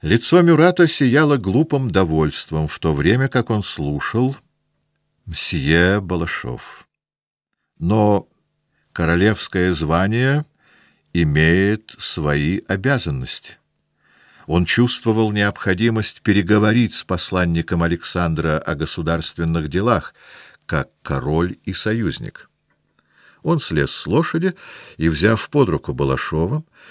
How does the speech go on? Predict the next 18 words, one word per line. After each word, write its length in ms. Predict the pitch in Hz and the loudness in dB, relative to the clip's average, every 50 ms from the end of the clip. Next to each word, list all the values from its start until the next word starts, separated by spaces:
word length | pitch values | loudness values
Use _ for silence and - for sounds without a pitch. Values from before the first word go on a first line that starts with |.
| - - - | -18 -8 -2
и 80 | 73 | 0
отойдя 500 | 76 80 82 - 98 95 95 98 127 120 | 0 2 4 4 4 4 4 4 2 4
на 140 | 110 95 92 | 4 2 2
несколько 460 | 95 98 92 - - 90 80 - 90 | 0 0 -2 -2 -4 -4 -2 -2 -4
шагов 580 | 85 - 87 80 69 78 82 76 65 - - - - - - - - | -4 -2 -2 -2 0 2 0 0 0 -2 -8 -18 -20 -20 -18 -10 -6
от 180 | 80 76 - - | -6 -6 -2 0
почтительно 760 | 87 85 - - - - 107 104 - - 92 85 80 78 71 | -2 0 0 -2 -4 0 -2 -2 0 0 0 0 0 0 0
дожидавшейся 800 | 78 73 67 80 73 73 73 69 - - - 67 62 - - 64 | 0 0 0 0 0 0 0 0 -2 -4 -6 -6 -6 -6 -8 -6
свиты, 600 | - - - - 71 87 107 117 - 175 190 185 _ _ _ - - _ _ _ _ _ | -6 -6 -6 -4 -2 -2 -2 -2 -2 -2 -2 -2 _ _ _ -20 -20 _ _ _ _ _
стал 340 | - - - - - 117 107 | -14 -8 -2 0 2 2 2
ходить 460 | 87 - - 87 80 80 82 78 - | 0 0 0 2 2 2 2 0 0
с 100 | - - | -4 -4
ним 240 | 78 76 71 69 67 | -2 -2 -2 -2 -2
взад 340 | 62 60 64 71 67 - - | -4 -2 -2 -2 -2 -2 -4
и 40 | 67 | -10
вперёд, 480 | - - - 76 69 78 110 165 170 | -10 -8 -6 -4 0 2 2 0 0
стараясь 500 | - - - 78 67 80 104 123 123 104 | -2 -6 -4 -2 0 0 0 0 -2 -2
говорить 600 | 95 87 80 69 69 69 76 95 101 - - - | -2 -2 0 0 0 -2 -2 -4 -4 -6 -14 -20